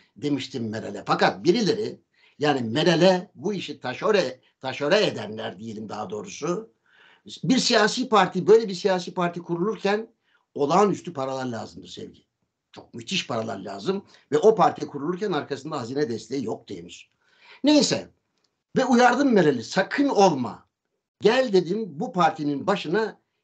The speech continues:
İlhan Kesici'nin getirilmesini sağla. Yani teklif et, bu partinin genel başkanını İlhan abi yapalım de." Çünkü o sırada C H P'den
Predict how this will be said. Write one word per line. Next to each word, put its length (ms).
İlhan 320
Kesici'nin 600
getirilmesini 640
sağla. 420
Yani 260
teklif 340
et, 180
bu 120
partinin 400
genel 300
başkanını 360
İlhan 240
abi 240
yapalım 420
de." 220
Çünkü 220
o 80
sırada 340
C 200
H 100
P'den 360